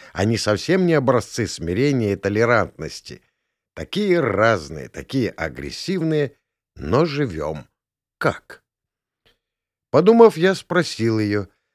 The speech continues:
представляет ли госпожа Тарасова себе срединные миры. Выяснилось, что нет, но это далеко не беда,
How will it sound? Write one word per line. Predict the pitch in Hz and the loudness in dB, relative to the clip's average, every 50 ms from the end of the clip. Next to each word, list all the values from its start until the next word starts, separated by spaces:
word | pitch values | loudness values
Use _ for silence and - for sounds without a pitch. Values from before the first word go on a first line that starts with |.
| _ _ _ | _ _ _
представляет | - 139 139 - - - 143 139 143 147 151 147 139 - | -2 0 0 -2 0 2 4 4 6 6 6 4 4 2
ли | 123 131 | 0 -2
госпожа | 113 123 113 - - 120 107 120 123 104 | 0 0 0 0 2 2 2 2 2 2
Тарасова | - 110 117 143 170 170 - - 117 110 95 | 2 2 4 4 2 2 2 0 0 -2 -2
себе | - - 107 110 131 127 117 - | -2 -4 -4 -2 0 0 -2 -2
срединные | - - - 120 113 123 123 117 113 131 120 110 104 107 104 101 | -6 -8 -6 -4 -4 -2 -4 -4 -4 -2 -2 -2 0 0 0 0
миры. | 104 110 110 117 110 110 90 80 - _ _ _ _ _ _ _ _ _ _ _ - | -2 -2 -2 -2 -4 -4 -6 -8 -10 _ _ _ _ _ _ _ _ _ _ _ -8
Выяснилось, | - 87 104 92 80 - - 107 107 113 135 131 | -4 -2 -2 -2 -2 -4 -4 -4 -2 -2 -2 -4
что | - - - 175 | -6 -4 -4 -2
нет, | 185 196 214 196 127 - - - _ _ _ _ _ _ _ - | -2 0 0 0 0 -2 -2 -6 _ _ _ _ _ _ _ -2
но | 104 110 | 0 0
это | 104 - 104 95 | 2 0 -2 -2
далеко | 98 113 113 110 - 131 131 | 0 0 0 0 0 0 0
не | 131 131 | 0 0
беда, | 131 151 160 160 175 131 82 - | -2 -2 -2 0 0 0 -2 -4